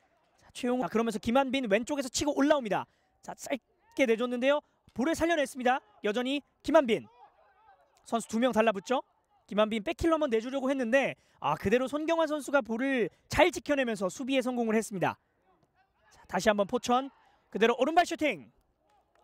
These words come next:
하지만 김용준 선수의 슈팅 넘어졌는데요. 자, 그래도 끝까지 집중력 있게 포천이 일단 볼을 따냈습니다. 아, 김영욱이 볼을 잡는 과정,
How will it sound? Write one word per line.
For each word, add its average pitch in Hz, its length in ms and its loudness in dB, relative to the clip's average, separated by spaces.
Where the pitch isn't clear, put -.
하지만 175 300 -4
김용준 285 480 0
선수의 262 420 -2
슈팅 262 520 -4
넘어졌는데요. 214 640 0
자, - 160 -20
그래도 185 320 -2
끝까지 269 480 -2
집중력 269 420 -4
있게 269 240 0
포천이 311 360 -2
일단 285 200 2
볼을 277 200 -2
따냈습니다. 262 520 2
아, 117 60 -10
김영욱이 226 460 -2
볼을 233 240 0
잡는 285 200 -2
과정, 277 300 0